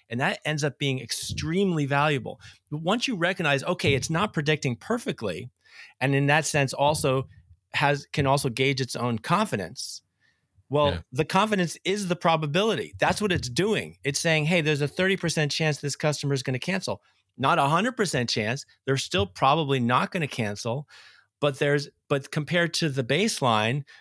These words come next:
Speaker 1: where only five percent are gonna cancel in the next, whatever the time window is, three, three months or whatever. Okay, it's six times more likely than average to cancel. That's a big difference.
Speaker 2: Yeah.
Speaker 1: And it turns out to, to allow businesses to play the numbers games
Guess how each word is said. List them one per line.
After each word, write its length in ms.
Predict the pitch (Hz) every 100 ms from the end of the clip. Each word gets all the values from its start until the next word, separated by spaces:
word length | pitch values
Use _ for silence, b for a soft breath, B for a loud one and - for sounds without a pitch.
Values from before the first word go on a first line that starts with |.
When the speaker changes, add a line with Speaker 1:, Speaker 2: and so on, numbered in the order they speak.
| B
Speaker 1:
where 340 | 120 127 131 131
only 220 | 139 131
five 360 | - 151 214
percent 360 | 214 170 139 123
are 100 | 117
gonna 200 | 117 110
cancel 520 | - 110 107 117 113
in 120 | 117
the 120 | 113 110
next, 320 | 110 - -
whatever 240 | 123 123
the 100 | 104
time 320 | - 117 104
window 280 | 101 90 87
is, 140 | 92 -
three, 320 | - 98 101
three 200 | 95 104
months 320 | 92 92 107
or 20 | 98
whatever. 340 | 98 95 101 - _ _ _ _
Okay, 220 | 196 202 170
it's 180 | 165
six 360 | - - 247 -
times 360 | 240 233 226 175
more 200 | 202 202
likely 300 | 196 196 190
than 160 | 175
average 280 | 170 185 180
to 60 | 160
cancel. 300 | - 208 131
That's 180 | 135 180
a 160 | 151 - -
big 220 | 220 185
difference. 500 | 180 160 175 202 - b
Speaker 2:
Yeah. 180 | 92 82
Speaker 1:
And 120 | 156 160
it 100 | 143
turns 300 | 180 185 170
out 260 | 165 156 - -
to, 140 | 160
to 240 | 156 - 151
allow 380 | 123 139 147 143
businesses 480 | - 123 143 135
to 80 | 135
play 380 | 131 - 127 151
the 120 | 139
numbers 380 | 131 156 165 120
games 640 | - 101 107 139 156 -